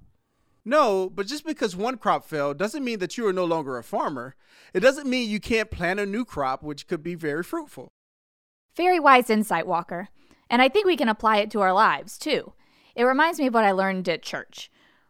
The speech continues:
Speaker 2: We were studying about King David. You know, he was called a man after God's own heart. He was loved by God, and he loved God back. He was brave because he trusted in God.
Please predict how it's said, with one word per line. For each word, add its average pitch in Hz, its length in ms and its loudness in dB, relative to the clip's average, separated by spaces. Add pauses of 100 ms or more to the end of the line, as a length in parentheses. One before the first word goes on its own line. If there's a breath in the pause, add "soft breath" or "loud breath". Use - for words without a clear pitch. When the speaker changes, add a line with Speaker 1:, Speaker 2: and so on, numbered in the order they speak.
(120)
Speaker 2:
We 240 100 -2
were 226 100 2
studying 311 380 2
about 233 280 4
King 226 220 0
David. 190 460 -6 (160)
You 339 120 -4
know, 208 320 4 (220)
he - 160 -4
was 359 160 0
called 233 460 6
a 185 60 -2
man 196 340 -2
after 233 260 0
God's 202 320 0
own 190 180 0
heart. 165 300 -8 (360)
He 262 160 -2
was 233 160 4
loved 262 320 4
by 196 200 2
God, 165 280 -2
and 208 100 -2
he 262 120 0
loved 233 260 -2
God 226 240 0
back. 277 400 -2 (220)
He 302 140 -4
was 302 180 -2
brave 185 460 0
because 190 280 -6
he 233 80 -6
trusted 202 400 -6
in 156 140 -8
God. 202 320 -12